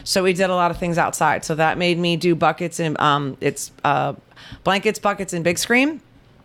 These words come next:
Where you bring your own blanket, you get a bucket of beer, and you sit outside in the big screen. So I started doing that, and now, because it's summertime, I do it inside in the back room in the humidor with a T V.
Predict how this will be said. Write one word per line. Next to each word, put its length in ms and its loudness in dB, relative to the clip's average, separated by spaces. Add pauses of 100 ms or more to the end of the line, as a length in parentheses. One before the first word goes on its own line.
(100)
Where 120 4
you 80 4
bring 160 2
your 100 2
own 60 2
blanket, 320 0
you 60 4
get 100 2
a 40 0
bucket 280 0
of 80 0
beer, 220 4
and 100 0
you 80 -2
sit 180 -2
outside 300 0
in 80 -2
the 80 -4
big 160 -2
screen. 260 -2
So 140 -2
I 20 -2
started 300 0
doing 220 2
that, 200 2
and 100 -6
now, 360 0 (320)
because 240 0
it's 160 -2
summertime, 500 0
I 100 0
do 180 2
it 60 2
inside 340 0
in 100 -4
the 60 -4
back 260 -2
room 200 -2
in 60 -4
the 80 -4
humidor 400 0
with 180 -2
a 60 -2
T 180 -6
V. 260 -2